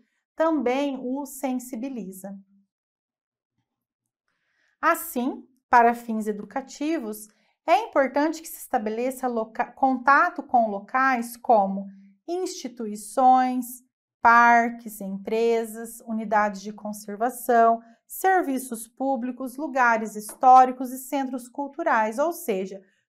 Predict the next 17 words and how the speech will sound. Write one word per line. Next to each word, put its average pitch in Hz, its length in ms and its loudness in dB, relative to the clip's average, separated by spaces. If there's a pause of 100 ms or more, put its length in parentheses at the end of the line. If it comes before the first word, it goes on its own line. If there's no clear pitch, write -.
(120)
todos 381 420 6
os 254 100 -8
lugares 247 840 -2
em 277 160 -4
que 277 200 -12
eu 285 160 -2
possa 240 640 0 (640)
estudar, 254 720 -2 (600)
estudar 277 640 0
esses - 260 -8
conceitos 247 720 -2
de 226 120 -12
meio 214 240 -6
ambiente 220 440 -10
na 202 200 -10
prática, 220 840 -4 (240)
visualizar 240 1500 0